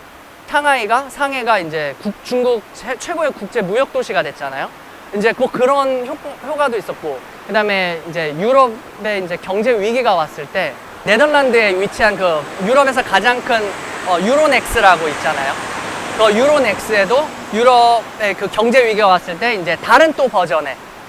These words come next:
어, 차징부를 세웠어요. 그리고 나서 또 그 유럽의 경제 위기가 이제 해결이 되고,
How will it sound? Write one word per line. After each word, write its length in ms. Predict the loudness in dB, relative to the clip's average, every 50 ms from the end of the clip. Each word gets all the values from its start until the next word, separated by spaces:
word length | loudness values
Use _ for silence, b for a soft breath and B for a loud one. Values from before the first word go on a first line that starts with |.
| -18 -6 0
어, 500 | 2 4 4 4 4 2 0 -2 -4 -6 -10 -12 -16 -16 -16 -12 -2
차징부를 580 | 2 2 2 4 2 0 0 2 0 0 -2 2
세웠어요. 500 | 2 4 4 4 2 0 -6 -6 -6 -6 -10 -14 -14 -12 -10 -2
그리고 260 | 0 0 2 4 4 6
나서 380 | 6 4 6 6 6 4 4 4 -2 -10 -10 -8 -6 -6 -6 -6 -4 -2
또 380 | 0 2 2 2 2 0 -2 0
그 260 | 2 2 2 2 2
유럽의 420 | 0 0 2 4 4 4 2 0 -2
경제 360 | 0 0 0 4 4 4 4
위기가 440 | 2 0 0 2 4 4 4 4 2
이제 380 | -2 -2 -2 0 0 -2 -2 -6 -10 -4
해결이 340 | -2 0 2 2 2 2 0
되고, 360 | -2 -6 -10 -10 -10 -12